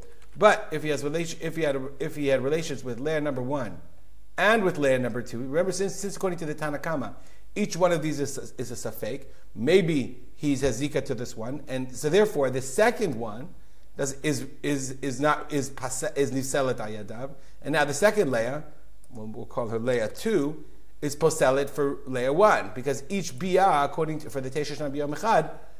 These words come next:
for the nine-year-old, each bia of the nine-year-old, according to the Tanna Kama, creates a situation of safek. Okay, so therefore, posal yedi atzmo. Rabbi Shimon, Rabbi Shimon said,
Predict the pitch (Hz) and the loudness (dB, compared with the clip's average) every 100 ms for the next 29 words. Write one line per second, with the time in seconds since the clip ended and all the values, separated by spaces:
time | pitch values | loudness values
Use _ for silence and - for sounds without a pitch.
0 | - - 143 147 180 220 170 127 131 165 | -8 -4 0 2 4 4 4 4 2 -2
1 | 135 151 156 147 165 190 208 139 127 127 | -4 0 0 0 0 0 4 4 2 -2
2 | 131 131 131 127 127 123 117 107 117 120 | -4 -4 -6 -4 -4 -4 -4 -4 -4 -4
3 | 143 131 127 120 123 110 104 98 120 127 | -2 0 -2 -6 -8 -6 -6 -6 -6 -4
4 | 156 - 185 - - - - - - - | -2 2 2 2 -8 -8 -8 -8 -8 -6
5 | - 190 - - - - 131 131 131 - | -4 -4 -4 -8 -8 -2 4 8 8 8
6 | 113 117 156 - - 120 - 110 113 113 | 2 0 -2 -6 -6 -4 0 2 2 0
7 | 120 123 131 202 170 - - - 127 139 | 0 -2 2 4 4 0 -6 -4 2 2
8 | 131 135 139 180 202 175 185 175 165 180 | 2 0 0 2 4 6 6 4 2 0
9 | 165 160 - 135 165 | 0 0 2 2 0